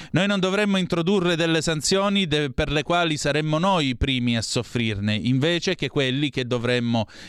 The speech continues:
che pensiamo di colpire. Chi è che l'ha detto? <laughs> Lo ha detto il, eh, capo del, eh, dell'ufficio del primo ministro ungherese, eh, Gergely Gulyas,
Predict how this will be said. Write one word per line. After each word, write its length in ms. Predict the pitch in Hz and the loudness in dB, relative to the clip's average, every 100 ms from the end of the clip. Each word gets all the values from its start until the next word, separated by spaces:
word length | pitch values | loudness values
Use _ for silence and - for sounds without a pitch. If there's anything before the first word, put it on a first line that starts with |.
| - | -6
che 120 | 143 | -2
pensiamo 580 | 156 147 - 139 143 147 | -2 0 0 0 0 -2
di 160 | 120 | -2
colpire. 640 | - 139 - 113 95 92 90 | 0 -2 0 -4 -4 -6 -4
Chi 180 | - 156 | 0 0
è 100 | 160 | 0
che 120 | 139 | -2
l'ha 120 | 127 | -2
detto? 640 | 110 151 175 - 208 208 - | 0 0 0 -2 0 0 0
<laughs> 1500 | 175 151 - 123 - 123 127 - 131 117 - - - - 165 | -2 0 -4 -2 -4 -2 -4 -4 -2 -4 -4 -16 -16 -14 -2
Lo 100 | 139 | 0
ha 60 | |
detto 520 | 147 180 170 - 147 139 | 0 0 -2 -2 0 2
il, 320 | 135 131 127 | 2 0 0
eh, 400 | 127 123 120 113 | 0 0 0 -2
capo 360 | - 160 151 143 | 0 -2 0 0
del, 260 | 131 127 | 2 2
eh, 520 | 127 123 120 117 117 113 | 2 0 0 0 0 0
dell'ufficio 540 | 123 127 123 175 151 | 0 -2 0 -2 0
del 140 | 139 120 | 0 0
primo 260 | 160 147 | 0 0
ministro 460 | 135 135 147 - 131 | 0 0 -2 -2 0
ungherese, 760 | 127 131 135 123 120 185 220 | 2 2 2 0 0 0 0
eh, 380 | 175 127 117 113 | 0 0 0 -2
Gergely 640 | 107 123 110 139 135 123 | -2 -4 -2 -2 0 -2
Gulyas, 680 | 110 120 113 113 139 - 190 | -2 0 2 2 0 0 0